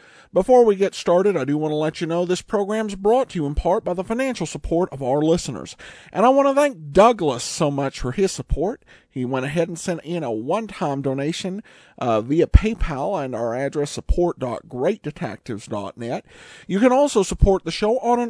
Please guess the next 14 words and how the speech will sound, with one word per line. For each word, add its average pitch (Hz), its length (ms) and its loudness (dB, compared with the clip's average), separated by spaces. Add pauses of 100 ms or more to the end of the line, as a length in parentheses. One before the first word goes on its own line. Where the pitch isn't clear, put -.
(140)
ongoing 202 580 4
basis 165 480 2
at 226 220 4 (100)
patreon 147 800 4
dot 113 300 -6
great 160 320 0
detectives 156 580 -4
dot 131 260 0
net 139 240 -6
with 131 200 -6
a 113 100 -2
once-a-month, 170 720 -4 (460)
uh, 113 260 4
donation. 127 640 -2